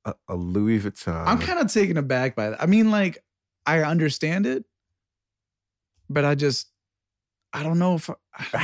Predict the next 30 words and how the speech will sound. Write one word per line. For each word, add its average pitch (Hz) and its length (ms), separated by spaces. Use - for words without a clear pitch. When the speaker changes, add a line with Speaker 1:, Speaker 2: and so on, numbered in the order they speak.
Speaker 1:
Wow, - 100
Speaker 2:
know. - 60
Speaker 1:
they 135 100
come 208 200
in 127 100
several 165 420
colors 156 500
too. 151 240
They 117 80
Speaker 2:
Are 143 40
Speaker 1:
got 151 60
Speaker 2:
you 208 80
Speaker 1:
pink. 277 80
Speaker 2:
serious? 226 540
Speaker 1:
Yeah, 147 200
they 131 60
got 113 160
pink, 156 480
brown, 127 380
Speaker 2:
They 180 80
have 220 180
a 165 80
pink 196 460
do-rag? 196 440
Speaker 1:
purple, 180 440
white. 151 360
Yeah, 123 240
no, 98 140
they, 147 320
yeah, 107 200